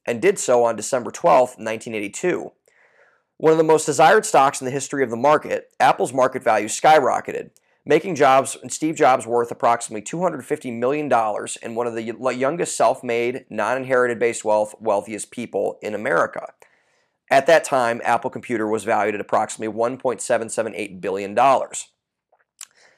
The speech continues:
As of April twelfth, twenty twenty-one, nearly four decades later, Apple is worth two point two one three trillion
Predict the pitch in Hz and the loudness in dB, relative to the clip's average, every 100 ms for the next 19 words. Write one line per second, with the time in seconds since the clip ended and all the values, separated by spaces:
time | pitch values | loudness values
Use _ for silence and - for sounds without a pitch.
0 | _ _ - 170 226 208 180 165 156 160 | _ _ 2 4 4 2 0 0 -2 4
1 | 147 131 - 143 127 - 127 120 131 143 | 4 4 -2 -4 -4 -2 -2 0 2 2
2 | 110 135 _ - 135 131 - 127 113 110 | 0 -8 _ -6 -2 0 -2 0 0 -2
3 | 104 104 - - - - - _ _ _ | -4 -6 2 4 4 -2 -10 _ _ _
4 | _ - 165 175 165 120 139 127 - 185 | _ 4 4 4 0 2 0 0 -6 -6
5 | 180 170 151 - 160 135 131 127 120 107 | -2 0 0 -2 -2 0 0 -2 -12 -10
6 | - - 180 202 135 95 85 | -10 -4 2 4 4 -2 -10